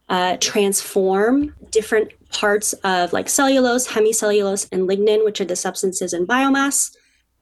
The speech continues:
if we can conform that into solid carbon in the form of biochar, you're actually able to provide a lot of different kind of benefits to plants. So, like I said earlier, when we're able to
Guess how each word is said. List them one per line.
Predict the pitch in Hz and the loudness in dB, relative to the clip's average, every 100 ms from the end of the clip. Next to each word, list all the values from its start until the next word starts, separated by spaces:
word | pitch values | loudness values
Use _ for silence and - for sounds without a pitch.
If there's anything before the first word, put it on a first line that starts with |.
| _ | _
if | 196 247 | -4 -2
we | |
can | 254 285 | 0 0
conform | 254 220 220 214 | 0 0 2 2
that | 226 214 | 2 0
into | 202 214 | -2 -2
solid | - 196 185 190 | -2 0 0 -2
carbon | - 196 185 196 196 | -4 -2 0 -2 -2
in | 196 190 | -2 -2
the | |
form | 196 214 202 | -4 -4 -2
of | 180 170 | -2 -4
biochar, | 170 202 226 - 170 180 190 - - _ - | -2 0 0 -2 -2 -4 -6 -10 -20 _ -8
you're | - | -4
actually | 220 247 285 277 - | -2 0 0 0 0
able | 214 214 | 0 0
to | 254 233 | 0 -2
provide | - 202 190 | -2 -2 -2
a | |
lot | 196 190 | -2 -2
of | 185 | -2
different | 196 202 196 | -4 -6 -6
kind | 185 | -8
of | 170 | -4
benefits | 214 214 208 196 - | 0 0 -2 -6 -6
to | 202 | -8
plants. | - 175 - - | -8 -8 -8 -6
So, | - 185 180 - _ | -2 0 -2 -4 _
like | - 247 254 | 0 0 0
I | 233 | 0
said | 220 202 | 0 0
earlier, | 214 208 202 202 196 | 2 4 4 2 0
when | 208 214 | 2 2
we're | 214 | 2
able | - 214 220 | 2 0 -2
to | - - 208 202 185 190 | -4 2 4 4 0 -4